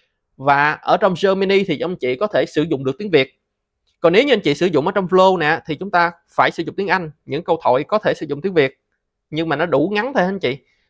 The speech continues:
Và ở trong Flow nè, khi mà tạo video từ văn bản hoặc là từ hình ảnh ra xong á, thì anh chị sẽ có hai option thêm, đó là extend hoặc là jump to.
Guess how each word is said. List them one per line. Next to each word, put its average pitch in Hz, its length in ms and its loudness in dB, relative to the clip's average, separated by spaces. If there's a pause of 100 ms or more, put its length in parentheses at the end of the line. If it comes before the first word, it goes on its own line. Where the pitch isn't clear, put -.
(100)
Và 151 240 2
ở 139 140 2
trong 196 180 -2
Flow 185 300 4
nè, 156 260 0 (240)
khi 202 220 4
mà 175 100 0
tạo 127 320 2
video 180 500 2
từ 147 120 0
văn 165 240 -2
bản 143 400 -2
hoặc 147 220 -2
là 143 120 0
từ 139 240 -4
hình 147 100 -6
ảnh 139 220 -4
ra 185 160 2
xong 175 300 -2
á, 208 80 -2 (160)
thì 160 60 -8
anh 151 160 -4
chị - 120 -2
sẽ - 140 -4
có 208 140 -2
hai 175 200 -2
option 147 280 -2
thêm, 156 420 2
đó 190 160 2
là 151 240 2 (280)
extend 165 520 -2
hoặc 151 160 -6
là 143 100 2
jump 160 220 -2
to. 170 120 2